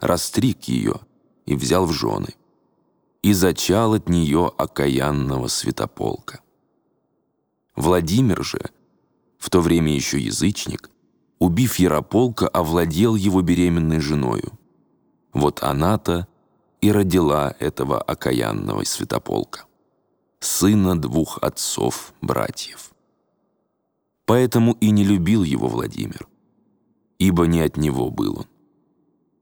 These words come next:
А от Рогнеды Владимир имел четырех сыновей: Изяслава, и Мстислава, и Ярослава,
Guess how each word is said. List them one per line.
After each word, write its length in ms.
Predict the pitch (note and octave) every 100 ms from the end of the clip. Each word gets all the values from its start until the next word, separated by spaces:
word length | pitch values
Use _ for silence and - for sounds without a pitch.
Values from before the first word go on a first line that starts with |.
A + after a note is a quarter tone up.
| _ _ -
А 160 | F2
от 100 | E2
Рогнеды 680 | - F2 E2+ G2 D3+ G#2 - - _ _ _ _ -
Владимир 560 | D2+ D2+ A2 C3+ B2+ G2
имел 380 | F#2 F2+ A#2
четырех 640 | A2 - G2 A2+ E2 A#1+ -
сыновей: 640 | - G#1+ B1 - - - _ _ _ _ _ _ _
Изяслава, 840 | - G#2 D#2+ - D2 D2 D2 C#2+ F#2+ _ _ _ _ -
и 80 | A2
Мстислава, 880 | A#2+ - A2+ - A#1 B1 A1+ - - _ _ _ _ -
и 60 |
Ярослава, 1040 | F2 D2 C#2 B1 - - C#2+ G2 F#2+ F#2